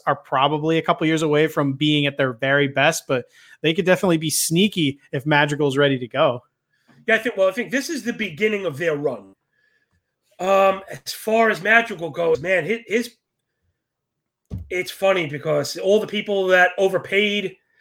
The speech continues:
Speaker 2: or what I perceived as overpaying, 'cause I've always been behind his price point. I really don't have any shares, 'cause, again, he wasn't on the roster, and I didn't know how they were gonna handle him.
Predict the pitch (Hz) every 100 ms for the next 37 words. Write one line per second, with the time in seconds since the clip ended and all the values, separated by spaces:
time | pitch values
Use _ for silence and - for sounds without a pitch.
0 | _ 170 180 180 196 220 214 - 214 202
1 | 190 208 196 - 208 208 208 196 - -
2 | - 180 190 208 196 151 202 190 196 190
3 | 180 175 - 180 - - 123 127 139 147
4 | 175 175 170 170 175 170 - 170 175 170
5 | 160 - - _ _ _ _ _ - 196
6 | 196 214 156 180 190 185 - 214 226 -
7 | 214 208 185 190 190 170 170 160 156 214
8 | 254 240 233 220 220